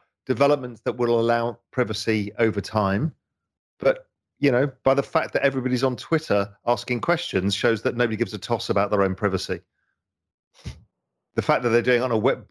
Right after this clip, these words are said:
Google web browser shows that they, they really don't care about their own privacy. Or they doing, watching this on a mobile phone shows they don't care about their own privacy. So you can't really go pointing fingers at the Chinese state.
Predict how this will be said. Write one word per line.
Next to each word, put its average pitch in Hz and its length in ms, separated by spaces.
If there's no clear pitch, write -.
Google 120 280
web 120 220
browser 104 480
shows 110 300
that 104 100
they, 104 160
they 113 200
really 107 360
don't 104 160
care 101 180
about 98 160
their 98 100
own 90 100
privacy. 92 440
Or 131 120
they 117 240
doing, 113 380
watching 120 400
this 107 160
on 113 80
a 110 40
mobile 107 360
phone 92 380
shows 113 260
they 107 80
don't 107 180
care 104 160
about 101 160
their 101 100
own 95 100
privacy. 101 500
So - 140
you 120 60
can't 131 220
really 110 200
go 101 180
pointing 104 340
fingers 101 320
at 104 100
the 107 80
Chinese 101 440
state. 98 380